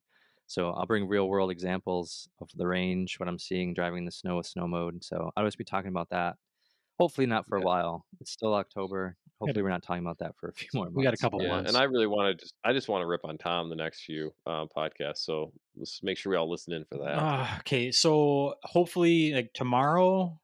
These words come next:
Speaker 3: we're recording, what, first part of October. I guess Ford does their scheduling for, for production,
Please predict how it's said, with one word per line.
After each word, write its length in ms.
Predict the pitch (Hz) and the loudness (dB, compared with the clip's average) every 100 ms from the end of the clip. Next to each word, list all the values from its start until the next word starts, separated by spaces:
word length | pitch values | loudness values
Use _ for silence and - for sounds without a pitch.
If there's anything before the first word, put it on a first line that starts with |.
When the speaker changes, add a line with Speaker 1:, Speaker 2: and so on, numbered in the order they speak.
| _ - | _ -2
Speaker 3:
we're 80 | 151 | 2
recording, 560 | 160 - 165 160 156 151 | 2 2 0 2 -2 0
what, 220 | 131 120 123 123 | 0 0 -4 -4
first 200 | - 151 | 2 2
part 140 | - 151 | 4 4
of 40 | |
October. 520 | 139 - 156 143 147 135 | 4 2 0 2 4 4
I 40 | |
guess 240 | 131 131 - | 4 0 0
Ford 380 | 147 135 139 135 | 2 4 4 4
does 240 | 131 131 123 | 2 2 4
their 300 | 131 127 123 | 4 4 4
scheduling 840 | - 135 135 131 135 135 131 131 | 2 4 2 2 0 0 0 0
for, 280 | - 123 113 110 - _ - | 2 0 0 -6 -20 _ -2
for 160 | 135 117 | 0 0
production, 880 | - 123 123 - 139 131 131 123 | 0 4 4 2 0 0 0 -4